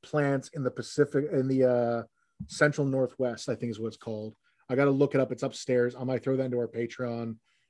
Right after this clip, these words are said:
uh, to let them see. I might make a book list on, for our patrons on Patreon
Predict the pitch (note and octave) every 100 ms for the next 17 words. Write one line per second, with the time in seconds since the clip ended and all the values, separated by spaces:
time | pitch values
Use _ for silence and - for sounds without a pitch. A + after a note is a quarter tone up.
0 | _ A2+ A2 A#2 B2+ A#2+ B2 A#2 - B2+
1 | C3+ C3+ E3 F3 D3+ A2+ C3 - C3+ A#2
2 | - C3 B2+ B2+ - B2 A#2 A#2+ A#2 A#2
3 | A2 A2 A2 A2+ A#2+ A2 A2 G#2+